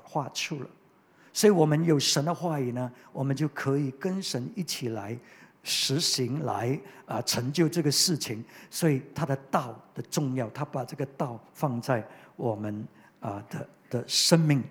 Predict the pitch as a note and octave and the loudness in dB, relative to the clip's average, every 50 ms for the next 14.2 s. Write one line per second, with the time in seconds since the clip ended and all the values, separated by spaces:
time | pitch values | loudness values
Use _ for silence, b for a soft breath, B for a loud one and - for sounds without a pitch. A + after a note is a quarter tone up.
0 | - - - E3 C#3+ C3+ A#2 G2 G2+ A#2 D3 D3 A2+ E2 - - - - - - | -12 -10 -4 2 4 4 2 2 0 2 4 4 2 0 -6 -16 -20 -20 -20 -20
1 | - _ _ _ _ _ _ _ _ _ _ _ B B B B B B B B | -20 _ _ _ _ _ _ _ _ _ _ _ B B B B B B B B
2 | B B B B _ _ _ _ _ _ _ _ _ _ _ _ _ _ _ _ | B B B B _ _ _ _ _ _ _ _ _ _ _ _ _ _ _ _
3 | _ _ _ _ _ - - - A#2+ B2+ C3 C#3+ C#3+ C3 B2 A#2+ A2+ A2 - - | _ _ _ _ _ -14 -4 -2 0 2 4 4 4 4 4 2 0 -2 -4 -6
4 | - A2+ A2+ - - - - - _ _ _ _ _ _ - - - - - A#3+ | -4 -4 -6 -6 -8 -12 -20 -20 _ _ _ _ _ _ -12 -8 -6 0 4 6
5 | A3+ A3 A3 G#3+ G#3 - A3+ G3+ D#3+ C3 B2 - - - _ _ _ _ _ _ | 6 6 4 2 0 0 -2 -2 -2 -2 -6 -10 -18 -20 _ _ _ _ _ _
6 | _ _ _ _ _ _ _ _ _ _ _ _ _ _ _ _ _ _ _ _ | _ _ _ _ _ _ _ _ _ _ _ _ _ _ _ _ _ _ _ _
7 | _ _ _ _ _ _ _ _ - - - C#3+ C3+ C3 B2+ - - E3 C#3+ D3 | _ _ _ _ _ _ _ _ -10 -2 0 0 0 0 -2 -4 -2 -2 -2 -4
8 | C#3+ C#3 C3+ - - - - _ _ _ _ _ _ _ _ _ _ _ _ _ | -4 -6 -8 -10 -12 -16 -20 _ _ _ _ _ _ _ _ _ _ _ _ _
9 | _ _ _ _ - - D3+ D3 - - G3 E3+ - - - - D#3+ C#3+ D#3 F3+ | _ _ _ _ -4 -2 0 0 2 0 0 0 0 0 0 2 2 0 0 0
10 | F#3+ F#3 F#3+ - - G3 F#3+ F3 D3 C3 A2+ A2 b b b b b b D#3+ D3+ | -2 -2 -2 -4 -6 -6 -4 -4 -4 -6 -8 -10 b b b b b b -4 0
11 | C#3+ C3+ B2 B2+ D#3 G3 A#3 - - - - E3 A#2+ A#2 - - - - - - | 2 2 4 4 4 4 2 0 -2 -2 2 2 2 2 -2 -12 -18 -20 -18 -12
12 | - B2+ A#2 A2+ C3 D#3 D3 D3+ - - C3 A#2 - - - - _ _ _ _ | -10 -8 -4 -2 0 0 0 -2 -4 -6 -6 -6 -6 -12 -18 -20 _ _ _ _
13 | _ _ _ _ _ _ _ - - - D3 - - - A#2 A#2+ - D3 B2+ A#2 | _ _ _ _ _ _ _ -12 -4 -4 -4 -4 -4 -4 -4 -4 -2 -4 -4 -4
14 | - - - G2+ | -4 -6 -6 -6